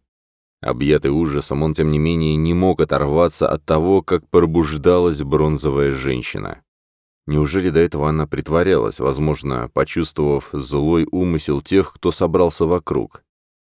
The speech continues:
Райф знал, что многие животные притворяются мёртвыми, отгоняя хищников. Или же изваяние просто накапливало силы,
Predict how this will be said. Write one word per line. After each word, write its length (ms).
Райф 340
знал, 480
что 240
многие 360
животные 480
притворяются 600
мёртвыми, 800
отгоняя 500
хищников. 640
Или 160
же 220
изваяние 520
просто 400
накапливало 680
силы, 560